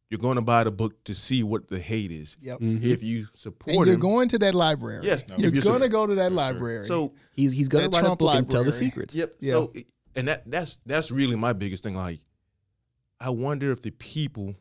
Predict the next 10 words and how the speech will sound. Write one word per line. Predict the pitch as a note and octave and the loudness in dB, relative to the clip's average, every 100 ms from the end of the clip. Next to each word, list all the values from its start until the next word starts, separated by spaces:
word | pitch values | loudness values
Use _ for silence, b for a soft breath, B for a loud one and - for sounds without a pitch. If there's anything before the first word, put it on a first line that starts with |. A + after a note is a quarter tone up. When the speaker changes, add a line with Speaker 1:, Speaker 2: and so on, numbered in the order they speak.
| _ _ _ _ _ | _ _ _ _ _
Speaker 1:
who | A#2 G2+ | -6 -4
are | E2 | -4
under | A#2 G2+ | -4 -6
him | F2 E2 E2+ F2+ _ _ - | -6 -8 -10 -16 _ _ -10
are | F#2 | -8
worried | F2+ G2 F#2+ E2 D#2 | -4 -4 -4 -6 -10
because | F#2 F2+ E2+ - _ _ | -10 -8 -10 -14 _ _
he | E3 C#3+ | 0 0
has | A#2 | 0
shown | C3 B2 F#2+ | -2 -2 -2